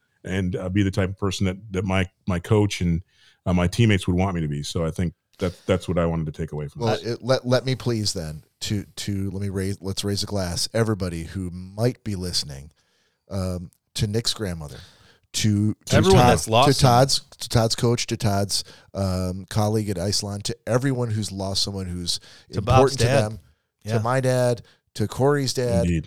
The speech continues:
Speaker 2: to
Speaker 3: Yeah.
Speaker 2: everyone who's lost something, someone important to them and
Speaker 1: Uncle
Speaker 2: close to them,
Speaker 1: Corky.
Speaker 2: can, uh, find a way to look inward and remember them.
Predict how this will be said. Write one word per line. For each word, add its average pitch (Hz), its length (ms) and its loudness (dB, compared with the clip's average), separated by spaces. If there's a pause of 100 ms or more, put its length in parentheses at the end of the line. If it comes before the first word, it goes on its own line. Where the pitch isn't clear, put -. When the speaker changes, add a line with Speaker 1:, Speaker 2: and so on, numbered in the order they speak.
Speaker 2:
to 107 80 -2
Speaker 3:
Yeah. 123 200 2
Speaker 2:
everyone 139 400 4
who's 120 160 0
lost 113 200 2
something, 104 320 -6 (220)
someone 101 480 -2
important 127 460 -2
to - 80 -8
them 107 160 -2
and - 20 -4
Speaker 1:
Uncle 110 220 0
Speaker 2:
close 139 120 4
to 110 60 -2
them, 101 140 -2
Speaker 1:
Corky. - 100 -12 (540)
Speaker 2:
can, 131 340 0 (240)
uh, 107 220 -2
find 135 460 0
a 143 40 4
way 98 460 -2 (500)
to 98 600 -4
look 107 340 -4
inward 101 520 -8
and 95 420 -10
remember 85 400 -10
them. - 220 -20